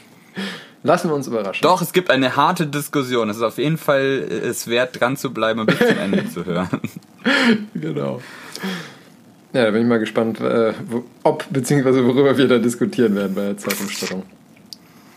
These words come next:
Speaker 1: Ja. Ähm, und ich hab, äh,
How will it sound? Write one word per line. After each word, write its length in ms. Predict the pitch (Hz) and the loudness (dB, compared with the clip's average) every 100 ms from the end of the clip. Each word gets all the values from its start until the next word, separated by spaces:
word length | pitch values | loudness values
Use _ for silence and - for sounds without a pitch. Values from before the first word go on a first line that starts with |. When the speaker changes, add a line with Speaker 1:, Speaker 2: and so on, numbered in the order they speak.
| - - - | -20 -20 -8
Speaker 1:
Ja. 160 | 107 - - - - - - - - | -6 -6 -12 -20 -20 -20 -20 -20 -2
Ähm, 580 | 147 151 151 151 147 151 - - - | 2 4 4 2 0 -2 -8 -12 -2
und 460 | 143 143 135 123 - - - - - - | 0 2 0 -2 -8 -20 -20 -20 -18 -8
ich 160 | 170 | 0
hab, 240 | 202 202 - | 0 0 -2
äh, 420 | 185 180 175 | 2 4 2